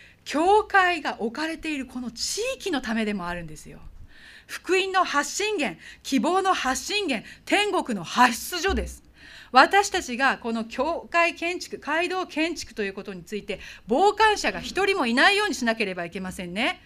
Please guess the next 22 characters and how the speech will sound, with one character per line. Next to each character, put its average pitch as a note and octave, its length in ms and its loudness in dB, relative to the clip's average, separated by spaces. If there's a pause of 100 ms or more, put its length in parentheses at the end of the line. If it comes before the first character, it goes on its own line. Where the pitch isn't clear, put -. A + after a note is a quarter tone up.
(360)
群 D#4 320 2
衆 F#4+ 340 2
的 - 380 -4
な D#4+ 100 2
人 D#4+ 220 -6
が F#3+ 180 -2
一 - 220 -2
人 F#4 100 2
も A#3 140 0
い G3+ 100 -2
な D#4 220 4
い F4+ 60 0
よ F4 80 0
う - 20 -2
に、 F3+ 60 -6
私 F4+ 260 -2
た D#4+ 100 -8
ち F#3 160 -12
は G#3 140 -4
む B3 100 -4
し A#3+ 140 -6
ろ、 G3 100 -6